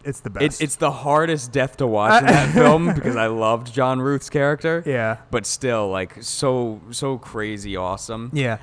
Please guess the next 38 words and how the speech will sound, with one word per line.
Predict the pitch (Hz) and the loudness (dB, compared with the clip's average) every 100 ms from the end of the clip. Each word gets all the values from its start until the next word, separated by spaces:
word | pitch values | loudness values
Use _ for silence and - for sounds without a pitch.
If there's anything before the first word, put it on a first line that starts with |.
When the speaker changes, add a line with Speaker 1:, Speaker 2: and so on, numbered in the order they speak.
| - | -8
Speaker 2:
And | 117 | -6
then, | 113 107 107 | -4 -6 -6
yeah, | 120 110 | -4 -4
then | 101 107 110 | -6 -8 -6
you | 113 117 | -8 -8
have, | 117 113 101 | -8 -8 -6
like, | 104 101 | -8 -10
this | 110 - | -10 -10
whole | - 107 107 | -4 -4 -4
aspect | 98 104 - - 98 - - | -4 -8 -8 -8 -10 -10 -10
of | 104 101 98 95 - - - _ _ | -6 -6 -6 -12 -20 -20 -20 _ _
Samuel | - 120 110 101 | -8 -6 -6 -6
Jackson's | 107 127 - 107 | -6 -6 -8 -12
character | - 104 90 - 107 98 95 - _ _ _ - | -10 -10 -10 -10 -8 -6 -10 -14 _ _ _ -16
working | 104 104 107 101 | -10 -10 -10 -14
with | 98 95 104 | -12 -12 -10
Mannix | 98 98 95 - - | -10 -8 -10 -12 -14
because | 104 104 | -14 -12
he, | 95 101 101 - | -10 -10 -12 -16
Mannix | 123 139 143 143 | -8 -4 -4 -4
was | 131 117 | -6 -8
about | 104 110 | -8 -8
to | |
drink | 101 92 | -10 -14
the | 80 | -12
coffee, | - 120 - 76 | -8 -8 -8 -12
so | 107 | -8
he | 113 | -6
knows | 101 92 | -6 -8
it | |
wasn't | 87 76 82 | -12 -14 -14
him. | 107 76 - | -12 -12 -12
Speaker 1:
Right. | 123 120 110 123 | -4 -2 -2 -8
Speaker 2:
So | - 107 | -10 -8
now | 101 127 131 | -4 -2 -2
they're | 113 | -2
questioning | - 107 - 110 98 90 90 | -2 -4 -4 -10 -10 -10 -10
Daisy, | 104 101 107 101 104 98 | -6 -4 -4 -6 -8 -8